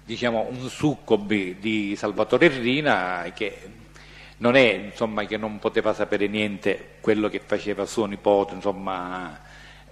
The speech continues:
eh, e quindi, insomma, anche il Greco, insomma, certamente sapeva, insomma, che lui, insomma, che il Greco, eh, Giuseppe era andato a fare questo omicidio. Però noi allora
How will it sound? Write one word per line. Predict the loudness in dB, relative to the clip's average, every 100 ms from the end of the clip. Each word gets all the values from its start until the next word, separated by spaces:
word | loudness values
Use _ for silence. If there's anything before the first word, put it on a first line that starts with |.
| -18
eh, | -16 -14 -16 -14 -16 -16 -16 -16 -6
e | -6
quindi, | 0 0 0
insomma, | 0 0 2 0 0 -2 -6 -10 -12 -16 -20 -20 -20 -20 -6
anche | -2 -2 4
il | 2
Greco, | 6 6 8
insomma, | 6 2 0 -2
certamente | -2 -2 -2 0 -2 -4
sapeva, | -6 -2 -2 -2
insomma, | -4 -6 -10 -8
che | -8
lui, | -8 -8 -8
insomma, | -8 -8 -8 -10 -6
che | -4
il | -4
Greco, | -4 -6 -4 -6 -6
eh, | -12 -12 -16 -20 -20 -14
Giuseppe | 0 0 2 0 0 -6 -4
era | -4 -4
andato | -4 -6 -6 -6
a | -8
fare | -6 -6 -6
questo | 0 4 4
omicidio. | 4 2 -2 -2 -6 -6 -18 -20 -10 -8 -8 -4
Però | 4 6 6 2
noi | -2 0
allora | 0 0 4 6 6 4